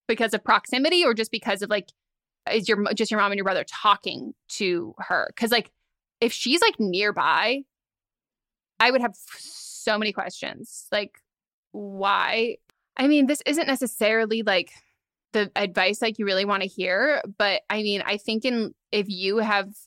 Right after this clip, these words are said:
set boundaries with your mom and your brother about, like, I hold a lot of anger towards her for what she's done, and, like, I love these kids,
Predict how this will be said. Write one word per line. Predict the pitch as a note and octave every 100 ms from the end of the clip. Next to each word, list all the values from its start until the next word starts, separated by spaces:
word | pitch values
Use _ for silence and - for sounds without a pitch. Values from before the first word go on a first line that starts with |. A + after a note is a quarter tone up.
| _
set | - - G3 -
boundaries | F#3+ F3 F3+ G3 G3+ G3 -
with | E3+ D#3+ - - - _ _ _ _ _ _
your | F#3+ F#3+ F#3+ F3+ F3 F3 - _ _ _ _ _ _ _ _ _
mom | G3+ G3 F#3 G3 A3+
and | G#3+
your | G3
brother | G3 F3+ F3+ G3+ A#3+ -
about, | G3 F#3 F3+ -
like, | E3+ F3 - _ _ _ _ _ _ _ _ _ _ _ _ _
I | G3+ G#3
hold | G#3+ A3 G#3
a | G#3
lot | G3 G3 F#3+
of | G3+
anger | F#3 F#3 G#3 G#3
towards | - G#3+ G3+
her | G3 F3+
for | G3+ G#3
what | G3 -
she's | G#3+ G3
done, | G3 F3+ F#3+ A3+
and, | - G3
like, | F#3 -
I | G3
love | F#3+ F#3+ F#3+ F#3
these | G#3 G#3
kids, | - F#3 F#3 G#3